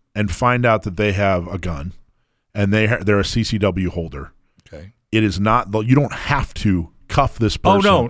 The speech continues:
Speaker 2: no, I'm
Speaker 1: put 'em
Speaker 2: sorry,
Speaker 1: on the
Speaker 2: I
Speaker 1: side, <laughs>
Speaker 2: misunderstood.
Speaker 1: you know?
Speaker 2: No, you're absolutely right.
Speaker 1: Like, if they say, "Hey, Officer so-and-so, today, y-, your job at nine A M, you and ten other people are gonna go over to this guy's house,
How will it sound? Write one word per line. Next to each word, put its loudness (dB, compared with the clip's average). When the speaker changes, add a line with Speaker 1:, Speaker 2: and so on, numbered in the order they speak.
Speaker 2:
no, 2
I'm 4
Speaker 1:
put 6
'em 4
Speaker 2:
sorry, 6
Speaker 1:
on 4
the 4
Speaker 2:
I 4
Speaker 1:
side, 2
<laughs> -
Speaker 2:
misunderstood. 0
Speaker 1:
you 2
know? 2
Speaker 2:
No, 2
you're 0
absolutely -2
right. -4
Speaker 1:
Like, 6
if 4
they 4
say, 2
"Hey, 2
Officer 4
so-and-so, 6
today, 4
y-, -4
your 6
job 4
at 0
nine 2
A 2
M, 2
you 4
and 0
ten 2
other 4
people 2
are 0
gonna 0
go 4
over 6
to 2
this 2
guy's 0
house, 0